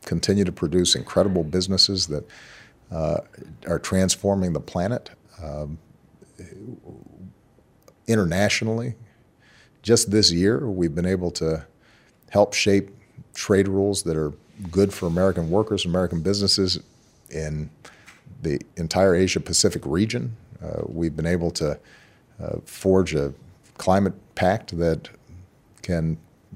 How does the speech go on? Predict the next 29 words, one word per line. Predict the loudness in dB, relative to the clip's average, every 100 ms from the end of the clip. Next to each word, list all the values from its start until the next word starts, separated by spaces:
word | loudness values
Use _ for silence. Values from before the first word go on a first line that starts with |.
| -4
preserve | 0 4 2
the | 0
planet | -2 -2 -2
for | -6 -4
future | -2 -2 -2
generations, | -2 0 0 0 -2 -6 -8 -10 -14 _ _ _ _
normalized | -4 -2 2 2 2 0 -2 -12 -18 -20 _
Cuba, | 0 2 2 -2 -2
made | 0 2 2
sure | 2 2
that | 2
Iran, | 0 0 2 0 -2 -10 _ _ _ _ _ _ -10
uh, | -6 -4
didn't, | -4 -4 -4 -6 _
doesn't | 0 0 2
have | 0 2
nuclear | 0 0 0 2
weapons, | 0 0 -4 -6 -6 -6
uh, | -4 -2
without, | -2 -2 -2 -2 -6 -16
uh, | -12 -10 -12 -6
having | -4 -2 -4
to | -8
fire | -4 0 0
a | -2
shot, | -4 -4 -6 -8 _ _ _ -16
uh, | -16 -12
and | -6 -4 -2 0 -2 -4 _ _ _ _ _ _ _ _ _ _ _ _ -4
are | 2 2